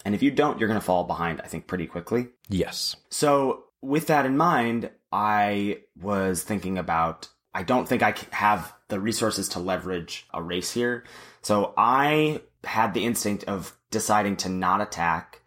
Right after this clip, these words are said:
Speaker 1: And then on their turn, they're gonna attack and tap down your Heartstopper with their Hammer Skull.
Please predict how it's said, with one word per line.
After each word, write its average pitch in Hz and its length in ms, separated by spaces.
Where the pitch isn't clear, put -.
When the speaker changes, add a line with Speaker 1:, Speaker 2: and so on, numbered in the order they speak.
Speaker 1:
And 92 140
then 101 100
on 95 240
their 165 240
turn, 98 300
they're 104 120
gonna 120 200
attack 87 520
and 87 200
tap - 420
down 87 600
your 85 180
Heartstopper 87 800
with 85 140
their 101 120
Hammer 82 280
Skull. 80 460